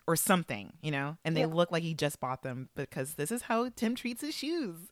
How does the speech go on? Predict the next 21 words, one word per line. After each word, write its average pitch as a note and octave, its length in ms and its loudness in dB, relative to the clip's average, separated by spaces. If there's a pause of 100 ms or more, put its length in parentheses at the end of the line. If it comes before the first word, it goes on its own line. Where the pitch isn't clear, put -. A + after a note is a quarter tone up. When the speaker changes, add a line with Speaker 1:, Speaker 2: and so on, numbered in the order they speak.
(840)
Speaker 2:
Yeah, - 80 -8 (180)
and - 140 -12
he - 60 -16
Speaker 1:
They'll - 80 -10
Speaker 2:
has - 80 -6
Speaker 1:
last - 100 -10
Speaker 2:
them B3+ 120 -2
Speaker 1:
forever. C#4+ 220 -4
Speaker 2:
resold F#3+ 300 -4
every G3+ 160 -18
couple - 240 -10
of D4 60 -10
years, F#3+ 340 -2 (500)
you G#3+ 100 6
know? G#3 40 6
Speaker 1:
Mm-hmm. F#3 800 0
Speaker 2:
<laughs> - 60 -20 (920)
Speaker 1:
No, C#3 160 -4
I B2 120 -4
love B2 180 -8
it. - 160 -8